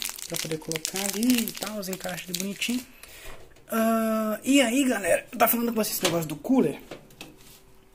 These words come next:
Só que acabei de me deparar com a informação de que o cooler que eu comprei foi errado. O cooler que eu comprei é menor <laughs> do que seria o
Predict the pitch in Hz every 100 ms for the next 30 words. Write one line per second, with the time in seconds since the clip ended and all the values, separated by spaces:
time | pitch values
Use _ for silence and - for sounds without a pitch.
0 | - - - - - 202 214 - 214 214
1 | 170 175 165 220 226 214 196 - 156 180
2 | 185 - - 170 165 165 151 151 - 185
3 | 165 - 185 - 254 254 254 - 254 226
4 | 196 196 - - - - - - 185 170
5 | 135 139 127 123 117 - - - - -
6 | - - - - - - 170 170 - 170
7 | 160 165 170 175 165 151 156 - - -
8 | 170 165 - 139 - 143 139 143 143 139
9 | 139